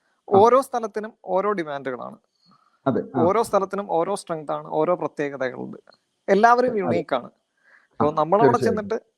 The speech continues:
Speaker 1: ഇപ്പം
Speaker 2: ആ.
Speaker 1: നൂറ് ശതമാനം സാക്ഷരതയുള്ള ഒരു സ്-, ഒരു ജില്ലയിൽ പോയിട്ട് നമ്മളൊരു എഡ്യൂക്കേഷന്റെ ലിറ്ററസി കൂട്ടാനുള്ള ഒരു പ്രോഗ്രാം ചെയ്യേണ്ട ആവശ്യമില്ല.
Speaker 2: തീർച്ചയായും,
Speaker 1: അവർക്ക് മറ്റ്,
Speaker 2: തീർച്ചയായും.
Speaker 1: അവർക്ക് മറ്റാവശ്യങ്ങളായിരിക്കാം.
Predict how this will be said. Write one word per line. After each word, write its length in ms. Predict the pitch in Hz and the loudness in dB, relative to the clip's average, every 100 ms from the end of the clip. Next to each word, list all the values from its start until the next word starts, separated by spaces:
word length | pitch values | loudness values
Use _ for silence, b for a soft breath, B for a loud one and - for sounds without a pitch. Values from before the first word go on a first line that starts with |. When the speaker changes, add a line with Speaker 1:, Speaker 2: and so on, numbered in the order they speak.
| _ | _
Speaker 1:
ഇപ്പം 300 | - 180 190 | -10 -4 -2
Speaker 2:
ആ. 40 | 190 | 0
Speaker 1:
നൂറ് 220 | 185 196 | 4 6
ശതമാനം 420 | 226 214 214 208 208 | 6 2 2 0 0
സാക്ഷരതയുള്ള 720 | 196 180 - 196 190 190 180 | 0 0 -2 -2 0 0 -2
ഒരു 80 | 180 | -4
സ്-, 140 | - | -4
ഒരു 300 | - 175 170 165 | -2 0 -2 0
ജില്ലയിൽ 460 | 151 156 170 170 | 0 4 4 2
പോയിട്ട് 420 | 165 147 143 147 - | 2 2 2 -2 -4
നമ്മളൊരു 280 | 156 170 165 | -4 -2 0
എഡ്യൂക്കേഷന്റെ 640 | 170 165 170 180 175 160 165 _ | 0 0 -2 -4 -6 -6 -8 _
ലിറ്ററസി 420 | 175 151 - 202 214 | -10 -4 0 4 6
കൂട്ടാനുള്ള 400 | 190 180 185 180 | 4 4 0 -2
ഒരു 60 | |
പ്രോഗ്രാം 420 | 185 180 180 196 | 0 0 0 -2
ചെയ്യേണ്ട 260 | 190 185 185 | -4 -4 -2
ആവശ്യമില്ല. 460 | 180 185 - 143 - _ _ _ _ _ _ _ | -2 -2 -2 -2 -2 _ _ _ _ _ _ _
Speaker 2:
തീർച്ചയായും, 280 | 170 165 156 | 4 6 4
Speaker 1:
അവർക്ക് 160 | 240 262 | 4 4
മറ്റ്, 160 | 226 | 2
Speaker 2:
തീർച്ചയായും. 300 | 139 139 160 | 2 2 2
Speaker 1:
അവർക്ക് 240 | 190 233 269 | 2 0 -2
മറ്റാവശ്യങ്ങളായിരിക്കാം. 1000 | 240 - 247 233 214 175 131 120 135 | -2 2 2 0 -2 -6 -6 -8 -16